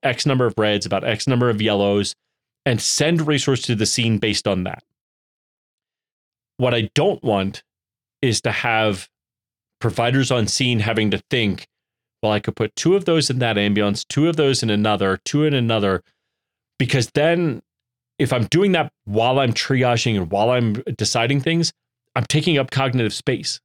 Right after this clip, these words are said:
There's, there's a, that's a stressor that is not necessary. My point is,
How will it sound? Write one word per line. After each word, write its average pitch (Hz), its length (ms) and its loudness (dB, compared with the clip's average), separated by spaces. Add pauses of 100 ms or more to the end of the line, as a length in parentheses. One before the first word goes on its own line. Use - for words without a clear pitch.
(120)
There's, 113 140 -4
there's 110 240 -4
a, - 80 -6
that's - 220 -4
a - 20 -10
stressor 131 600 -2
that 104 140 0
is 95 220 -2
not 110 320 0
necessary. 104 580 -4 (580)
My 120 60 0
point 202 320 2
is, 135 300 2